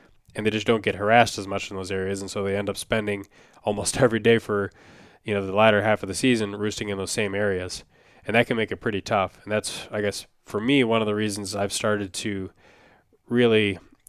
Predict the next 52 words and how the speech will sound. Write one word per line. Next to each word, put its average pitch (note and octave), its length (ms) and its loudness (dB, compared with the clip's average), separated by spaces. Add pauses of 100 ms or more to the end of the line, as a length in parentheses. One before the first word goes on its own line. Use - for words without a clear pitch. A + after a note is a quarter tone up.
(100)
value G#2+ 400 0
some A2 240 -4
of G2+ 40 -6
the F#2+ 60 -6
bigger G2+ 300 -2
pieces A#2 300 -4
of A2+ 100 -6
public A#2 320 -2
land A#2 160 -2
where G#2 80 -4
you F#2 80 -4
have G#2+ 200 2
a G2+ 60 -4
lot G2 180 2
of F#2+ 80 -6
area G2+ 280 -2
to - 120 -8
roam. G2+ 400 -4 (420)
And G2+ 100 0
if - 120 -8
you G2 60 -8
find D3+ 320 4
a G#2+ 40 0
bird, G#2 260 0
there's G2+ 260 -4
not A2+ 320 0
a - 20 0
very G#2 260 0
high G#2+ 200 0
likelihood G2+ 560 -2
that F#2+ 220 -6
he's G#2 200 -4
gonna G2 260 -4
wander G#2 400 -2
off G2+ 220 0
on F#2+ 80 -6
a F2 60 -12
private, B2 540 4
or F#2+ 120 -6
you F#2+ 60 -6
might F#2 240 -6
be F#2 240 -8 (120)
attempting G#2 420 -6
to F#2+ 60 -12
try G2+ 180 -4
and F2+ 160 -12 (280)
call A2+ 240 2
a G2 60 -4
bird G2+ 200 -4
off A#2+ 240 2
a - 40 -8
private, A#2+ 480 0